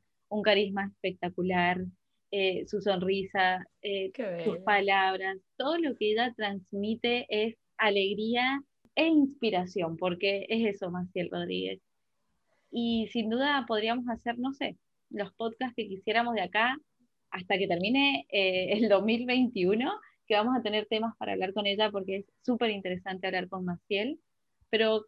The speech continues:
Speaker 1: queremos que ella nos cuente quién es Maciel, qué, dónde está hoy, cuáles son sus proyectos de vida, que nos resuma quién es esa, quién es ese ser detrás de esa cara tan bella que tiene Maciel.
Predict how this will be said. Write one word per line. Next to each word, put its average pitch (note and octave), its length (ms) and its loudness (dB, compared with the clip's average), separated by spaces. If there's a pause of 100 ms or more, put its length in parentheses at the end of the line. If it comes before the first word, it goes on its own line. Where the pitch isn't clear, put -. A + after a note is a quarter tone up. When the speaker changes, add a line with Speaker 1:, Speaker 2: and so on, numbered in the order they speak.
Speaker 1:
queremos B3+ 400 2
que B3+ 280 0
ella C#4+ 140 2
nos B3+ 120 -2
cuente F#3+ 400 -6
quién E4+ 160 -2
es F#3 220 -4
Maciel, E3 720 -4 (220)
qué, B3+ 340 -6
dónde C4 340 2
está G3+ 380 -4
hoy, A3 480 -2 (600)
cuáles C#4 220 0
son A#3+ 160 -4
sus A#3 140 -6
proyectos G3+ 500 -4
de F3+ 140 -2
vida, G3+ 600 -4 (100)
que G#3+ 100 -4
nos G#3 160 -8
resuma C4 600 -2 (500)
quién B3+ 140 0
es C4+ 220 2
esa, C4 340 0 (640)
quién C4 160 4
es C#4+ 180 4
ese A#3 260 -2
ser B3+ 240 2
detrás G#3+ 360 -2
de A3 80 0
esa G#3+ 220 -2
cara G3 280 2
tan F#3+ 360 0
bella G#3 340 4
que F#3+ 120 -4
tiene F#3 420 -2
Maciel. F3 560 -2